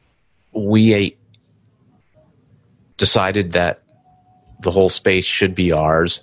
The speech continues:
and we would grow into it. And I came to think of things like that as essentially, if you believe in your business,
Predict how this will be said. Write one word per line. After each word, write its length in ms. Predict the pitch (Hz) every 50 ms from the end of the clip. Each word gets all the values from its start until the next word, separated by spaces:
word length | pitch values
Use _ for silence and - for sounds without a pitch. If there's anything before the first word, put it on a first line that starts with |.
| _ -
and 220 | - 85 80 80
we 120 | 80 80 82
would 240 | 80 80 78 80 -
grow 300 | 87 85 85 85 82 85
into 360 | 87 92 98 - - 85 80
it. 140 | 78 - - - - - _ _ -
And 140 | 101 101
I 60 | 101 101
came 260 | - - 165 170 151
to 60 | 120
think 320 | 107 - - 123 113 - -
of 100 | 92 -
things 320 | - - 98 95 90 -
like 200 | 90 82 82 80 -
that 340 | 87 85 85 85 80 -
as 240 | 85 82 80 80 - _ - - - - - - -
essentially, 680 | - 92 - - 123 123 127 - - 107 92 87 85
if 160 | 85 82 - 92
you 180 | 87 87 87
believe 680 | 85 - - 87 80 80 80 82 90 92 95 101 98 95
in 100 | 90 85 82
your 160 | 80 80 80
business, 640 | 80 - 90 87 92 - 90 85 78 76 - - -